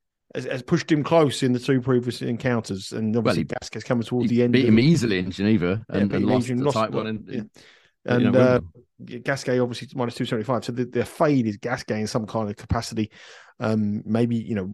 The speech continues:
Speaker 1: the, Sean's pick here is Sousa, um, Sousa plus three and a half on the game handicap. Maybe look at p-, plus two ten to win it if it goes to the final set. But certainly for me, uh, the way I'll be looking at play this game is I'll be watching the game and hoping that we go into a final set. And if we can get plus one seventy-five or plus one eighty,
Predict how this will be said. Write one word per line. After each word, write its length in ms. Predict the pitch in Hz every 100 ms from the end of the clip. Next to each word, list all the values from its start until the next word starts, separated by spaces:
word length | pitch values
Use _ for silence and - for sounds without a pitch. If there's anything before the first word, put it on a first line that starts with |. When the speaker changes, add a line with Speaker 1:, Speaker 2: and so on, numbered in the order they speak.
| -
Speaker 1:
the, 180 | - -
Sean's 260 | - 120
pick 180 | - 107
here 200 | 120 107
is 180 | 98 - _
Sousa, 440 | - 110 110 110 - - - -
um, 320 | 107 101 104 -
Sousa 340 | - 127 113 113 -
plus 460 | 135 131 - -
three 240 | - 123 117
and 80 | 110
a 40 |
half 280 | 113 110 -
on 80 | 107
the 60 |
game 260 | 98 117 110
handicap. 640 | 113 120 120 - 120 - - - - -
Maybe 200 | 127 127
look 220 | 120 -
at 60 | - _ _ _
p-, 80 | - -
plus 180 | 131 -
two 160 | 139
ten 240 | 131 147 135
to 100 | 135
win 180 | 143 160
it 140 | -
if 80 | 117
it 60 |
goes 180 | 113 110
to 60 | 113
the 40 |
final 220 | - 117
set. 240 | 107 113 -
But 80 | -
certainly 380 | - 139 117
for 140 | - 113
me, 460 | 143 156 131 156 -
uh, 360 | 78 - - 80
the 100 | 110
way 140 | 113 117
I'll 160 | 139
be 120 | 117
looking 220 | 104 101 101
at 60 |
play 140 | - 104
this 140 | 98
game 260 | - 107 107
is 100 | 104
I'll 120 | 110
be 100 | 110
watching 340 | 117 120 -
the 80 | 104
game 280 | 101 104 107 _ - - _
and 80 | -
hoping 380 | - 131 123 107
that 100 | 110
we 80 | 110
go 180 | 117
into 200 | 107 -
a 40 | 110
final 300 | - 110 101
set. 240 | - 123
And 100 | 87
if 120 | 101
we 60 | 123
can 100 | 110
get 200 | 107 -
plus 220 | - 110
one 160 | 113 104
seventy-five 640 | - 107 104 - 107 101
or 60 | 92
plus 220 | 113 -
one 160 | 107
eighty, 320 | 104 104 104